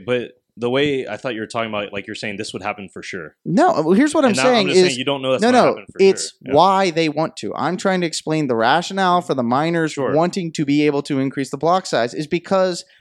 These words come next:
Speaker 2: because people are only willing to pay so much per transaction. People are only willing to, there's only so much you can pay per transaction before you say, "Fuck it, I'm not making any more transactions."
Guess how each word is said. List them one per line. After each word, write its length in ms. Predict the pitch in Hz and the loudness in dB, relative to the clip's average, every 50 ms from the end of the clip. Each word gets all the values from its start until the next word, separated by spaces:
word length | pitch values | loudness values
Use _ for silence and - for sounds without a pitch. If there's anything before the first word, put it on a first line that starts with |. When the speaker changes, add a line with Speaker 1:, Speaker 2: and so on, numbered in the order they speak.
| _ - | _ -8
Speaker 2:
because 440 | 160 165 - 185 175 170 151 - - _ _ _ _ _ _ _ _ _ _ _ _ _ - | -6 -2 0 2 0 0 0 -6 -12 _ _ _ _ _ _ _ _ _ _ _ _ _ -4
people 320 | 214 240 240 - 269 262 | -2 -2 0 0 0 2
are 80 | 226 170 | 4 4
only 200 | 165 170 175 165 | 4 2 2 0
willing 280 | 139 139 151 156 147 | 0 0 0 0 0
to 40 | 139 - | -2 -2
pay 180 | - 143 131 | -2 -2 -2
so 180 | 117 - 143 131 | -2 -4 -4 -2
much 300 | 123 120 117 - - - _ - | -2 -2 -2 -4 -6 -12 _ -8
per 160 | - 147 139 | -4 -4 -4
transaction. 600 | 135 - 139 123 113 113 104 92 - - - - - _ _ _ _ _ _ _ _ _ _ _ _ _ _ _ | -4 -4 -4 -4 -2 -2 -4 -4 -4 -8 -16 -20 -20 _ _ _ _ _ _ _ _ _ _ _ _ _ _ _
People 260 | - - 202 208 220 214 | -4 -4 -2 0 0 2
are 60 | 190 | 2
only 220 | 170 180 220 220 | 2 2 2 2
willing 160 | 202 196 170 | 2 0 0
to, 60 | 131 107 | 0 0
there's 240 | 143 143 143 - - _ - | -2 -2 -2 -4 -8 _ -2
only 240 | 151 196 240 294 294 | 0 2 2 2 2
so 180 | - - 262 | 2 2 2
much 220 | 254 247 233 - 247 | 2 2 0 -2 -4
you 40 | |
can 120 | 214 226 202 | -6 -6 -4
pay 180 | - 208 190 | -2 -2 -2
per 220 | 185 - - 180 185 | -4 -4 -4 -4 -4
transaction 560 | - 208 208 214 202 190 160 156 - - 170 | -2 -2 0 2 2 2 2 2 0 -2 -6
before 200 | 156 143 - 165 | -4 -2 0 0
you 60 | 156 | 0
say, 220 | 147 - 165 156 147 | 0 0 -2 -2 -2
"Fuck 260 | - - 180 180 - | 0 0 0 0 2
it, 80 | 147 | 0
I'm 80 | - 143 | 0 0
not 140 | 160 156 139 | 0 0 0
making 240 | 147 147 151 151 147 | 0 -2 -2 -2 -2
any 100 | 143 143 | 0 0
more 160 | 143 139 135 | 0 0 0
transactions." 640 | - 151 135 127 127 151 160 160 - - - - | 0 -2 -2 0 2 2 0 0 -2 -8 -16 -16